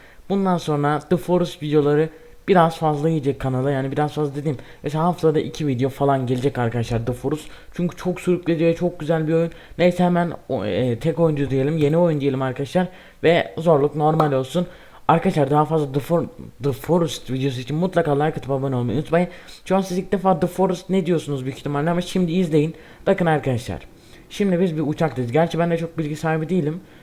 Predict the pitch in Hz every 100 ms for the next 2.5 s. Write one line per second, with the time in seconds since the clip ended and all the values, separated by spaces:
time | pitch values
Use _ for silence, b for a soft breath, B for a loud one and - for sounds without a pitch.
0 | B B B - 143 139 80 - 175 147
1 | 120 - - 165 120 131 139 147 147 147
2 | 113 - 151 127 113